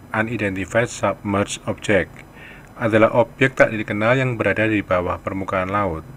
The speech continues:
Objek ini dapat berupa sebuah benda yang mirip kapal selam, semacam pangkalan ataupun berupa cahaya lampu yang tampak di dalam laut. Ini ada beberapa contoh foto dari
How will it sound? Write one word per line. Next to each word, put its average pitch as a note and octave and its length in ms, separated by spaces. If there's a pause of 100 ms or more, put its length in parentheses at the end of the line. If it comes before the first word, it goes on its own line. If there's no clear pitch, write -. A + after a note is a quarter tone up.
(680)
Objek A#2 320
ini A#2 160
dapat A#2+ 320
berupa G2+ 320
sebuah F#2+ 400
benda F#2+ 320
yang G2+ 160
mirip C3+ 240
kapal G2 240
selam, F2+ 640
semacam F#2+ 480
pangkalan A#2+ 560
ataupun B2 800
berupa A#2+ 560
cahaya G2 480
lampu G2 400
yang G2+ 160
tampak G2 400
di E2+ 80
dalam D#2+ 320
laut. D2+ 320 (480)
Ini C3+ 160
ada B2 80
beberapa G2+ 400
contoh G#2 400
foto G#2+ 720
dari F2+ 480